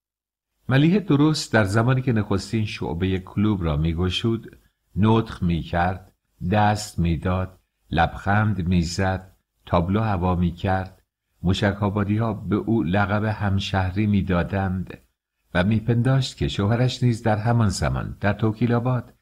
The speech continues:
مثل او مشغول نطق کردن و دست دادن و لبخند زدن است. غافل بود که وجیه الله فکر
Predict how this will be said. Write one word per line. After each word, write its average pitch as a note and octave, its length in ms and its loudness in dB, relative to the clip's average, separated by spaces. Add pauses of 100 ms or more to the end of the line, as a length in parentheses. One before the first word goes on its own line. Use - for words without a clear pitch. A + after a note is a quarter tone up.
(340)
مثل F2 380 0
او G2 200 0
مشغول G2+ 500 0
نطق G2 380 0
کردن G2 380 -2
و G#2 60 0
دست G2 500 -2
دادن G2 480 -2 (280)
و F2+ 40 -2
لبخند F#2 840 0
زدن G2 640 0
است. - 540 -6 (520)
غافل D3 440 0
بود D2+ 460 -2 (520)
که D2+ 180 -2
وجیه F#2 340 2
الله A#2 320 -2
فکر G2 400 -4